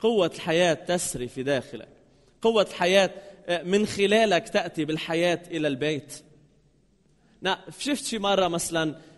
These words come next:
شخص بس يفوت على البيت بيملى البيت حياة؟ ها؟ في، في مثلًا عائلات بيقولوا بس يفوت فلان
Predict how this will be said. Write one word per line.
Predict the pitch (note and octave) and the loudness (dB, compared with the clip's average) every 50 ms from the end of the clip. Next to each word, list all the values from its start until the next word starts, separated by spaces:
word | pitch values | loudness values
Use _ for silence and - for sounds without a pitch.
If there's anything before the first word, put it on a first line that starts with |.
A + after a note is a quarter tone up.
| _ | _
شخص | - - G#3 G3 - - - - - | -6 -4 -4 -2 -2 -2 -4 -2 0
بس | - F#3+ F#3+ - G3 | 0 0 0 0 -2
يفوت | F#3 - G3+ G3+ - | -2 -2 -2 -2 0
على | E3 E3 E3 | 2 2 2
البيت | D#3 C#3+ E3+ F3 E3+ E3 - - C#3 | 2 2 2 2 2 0 -4 -8 -8
بيملى | B2+ C#3+ F3+ F3 E3+ D#3 D3 | -2 0 0 2 2 2 0
البيت | C#3+ B2+ A#2 D3+ D3 D3 - | 0 0 0 0 0 0 -2
حياة؟ | - - C#3+ C#3 C3 C3 D3 D3+ - - - - - - - - _ - - _ _ _ _ _ _ - - _ _ _ _ _ _ _ _ _ _ _ _ | -4 -6 -4 -2 -2 -2 -2 -4 -6 -12 -16 -16 -18 -20 -20 -20 _ -20 -20 _ _ _ _ _ _ -20 -20 _ _ _ _ _ _ _ _ _ _ _ _
ها؟ | C3+ C#3+ D#3 E3 D#3+ - - - - - - _ _ _ _ _ _ _ | -4 -2 -2 -2 -4 -6 -14 -20 -20 -20 -20 _ _ _ _ _ _ _
في، | - - G3+ G3 F#3 | -10 -8 -8 -8 -6
في | - - G3+ F#3+ | -4 -4 -2 -2
مثلًا | F#3+ F#3 - - F#3 E3+ E3 | -2 -2 -2 -2 -2 -2 -2
عائلات | D#3 F3 F3+ F#3 E3+ E3+ F3+ F3+ C#3+ | 0 -2 0 0 2 2 2 2 0
بيقولوا | C3+ F3 F3+ F3 D#3+ | -2 -2 -2 0 0
بس | G3+ G#3 - F#3+ | 0 0 -2 -4
يفوت | - - G3 F#3+ - E3 | -6 -4 -4 -4 -4 -6
فلان | - - E3 E3+ E3+ E3 D#3 C#3 | -6 -4 -2 0 0 0 -2 -4